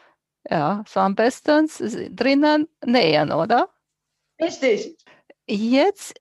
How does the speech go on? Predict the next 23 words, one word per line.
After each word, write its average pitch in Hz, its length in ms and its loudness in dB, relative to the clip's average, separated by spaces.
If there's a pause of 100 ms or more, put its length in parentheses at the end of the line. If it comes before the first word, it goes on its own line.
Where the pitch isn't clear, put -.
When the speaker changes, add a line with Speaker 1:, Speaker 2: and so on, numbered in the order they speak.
(160)
Speaker 1:
möchte 339 260 0
ich - 120 0
gerne 320 260 4
erzählen, 214 1120 0 (480)
wie 190 260 -2
ich 247 180 -4
von 185 500 -2
dir 220 80 -6 (200)
erfahren 143 840 -2
habe. 123 560 -4 (260)
Und 185 180 -4
das 262 260 2
Speaker 2:
<laughs> 285 80 4
Speaker 1:
war 262 180 4
von 220 420 -2 (340)
Daniel, 196 1160 0 (440)
hat 233 260 -2
er 202 140 2
Speaker 2:
Mhm. 190 260 0
Speaker 1:
erzählt 277 520 0
in 226 180 -4
seinem 175 320 -2
Interview, 180 920 -2